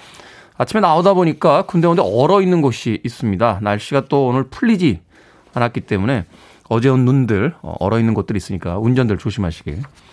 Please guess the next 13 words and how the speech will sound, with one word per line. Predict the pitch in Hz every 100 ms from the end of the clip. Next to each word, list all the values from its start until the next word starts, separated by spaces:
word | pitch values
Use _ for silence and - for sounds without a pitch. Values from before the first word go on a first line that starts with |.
| - - -
바라겠습니다. | 170 110 82 - 67 62 - - - - - - - - _
조선영님, | - 156 185 202 202 214 175 101
"나오다가 | 113 165 196 202
조카 | - 143 143 214
장난감에 | 147 151 185 - 190
걸려서요. | 160 156 165 175 139 170
진짜 | 143 139 180
개구리 | - - 110 160 233
자세로 | 180 175 180
쭉 | 170 - 233 175 -
뻗어서 | 208 208 175 -
<laughs> |
넘어지니까 | 147 151 147 135 117 131 120